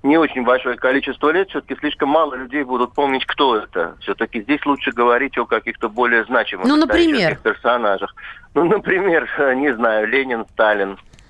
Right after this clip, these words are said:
Speaker 1: Несмотря на всю противоречивость этих,
Speaker 2: А были
Speaker 1: э, лиц.
Speaker 2: аукционы по Ленину, по Сталину, ну, по его вещам, по их вещам,
Speaker 1: От-,
Speaker 2: конечно?
Speaker 1: отдельно нет, но на, э, допустим, сочинском антикварном аукционе в мае этого года предлагался к продаже,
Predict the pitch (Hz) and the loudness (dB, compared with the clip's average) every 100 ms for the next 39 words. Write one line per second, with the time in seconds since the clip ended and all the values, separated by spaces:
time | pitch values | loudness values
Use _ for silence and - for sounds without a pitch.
0 | - - - - - 110 113 117 120 110 | -20 -20 -20 -20 -8 -6 0 0 2 0
1 | 107 - 117 113 - 110 110 123 110 - | 0 -4 -6 -4 0 0 2 0 -2 -2
2 | 95 - - 196 - 415 440 285 - - | -6 -6 -2 0 2 2 4 2 0 -2
3 | 269 240 208 170 208 233 247 202 175 180 | 0 0 0 0 2 2 0 -2 0 -2
4 | - 202 196 202 202 175 185 180 - 131 | 2 2 2 2 2 2 2 0 -2 -2
5 | 127 170 131 165 135 135 139 113 - 156 | 0 0 0 -2 0 -2 -2 -6 -2 0
6 | 170 - 220 220 214 208 202 247 254 - | 0 2 2 2 0 -4 0 0 0 -4
7 | 165 165 165 160 165 170 170 165 170 170 | -6 -4 -4 2 4 4 2 2 4 4
8 | 156 - - 127 139 135 127 147 147 156 | 0 -8 -6 0 2 2 2 0 0 -8
9 | - 147 143 135 131 123 208 - 135 - | -4 -2 0 2 2 2 -2 -2 -4 -4
10 | 127 127 135 139 131 123 127 127 127 - | -4 -2 0 0 2 0 0 0 -2 0
11 | 196 240 196 160 147 135 127 135 175 127 | 0 2 0 2 0 0 -4 0 0 2
12 | 202 196 - 135 131 131 151 - 147 _ | 0 0 -4 0 0 2 0 -2 -8 _
13 | 120 120 117 151 151 143 135 | 0 0 2 0 0 0 -2